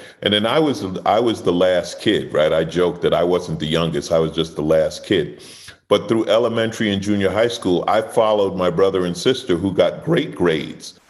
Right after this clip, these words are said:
So I was expected to gra-, get great grades. Now, what I didn't find out until after high school, and we talked about it or something, my grades were actually better than theirs.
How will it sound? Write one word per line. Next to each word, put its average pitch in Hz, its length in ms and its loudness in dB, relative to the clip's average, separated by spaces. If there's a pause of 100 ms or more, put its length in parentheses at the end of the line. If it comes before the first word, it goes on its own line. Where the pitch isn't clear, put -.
(160)
So 101 300 0
I 110 180 2
was 107 180 -2
expected 98 600 -2
to 87 60 2
gra-, 85 260 0
get 82 420 -2
great 80 420 -2 (200)
grades. 78 440 0
Now, 92 160 2
what 92 220 2
I 90 140 2
didn't 101 400 -2
find 98 440 -2
out 92 300 0
until 87 500 -2
after 98 400 0
high 101 280 -2
school, 87 400 -2
and 85 80 0
we 85 80 -2
talked 147 340 -2
about 82 240 0
it 85 60 -2
or 87 40 -4
something, 104 400 -4 (360)
my 98 260 0
grades 110 460 0
were 113 100 2
actually 123 380 0
better 147 340 2
than 143 200 -2
theirs. 165 580 -2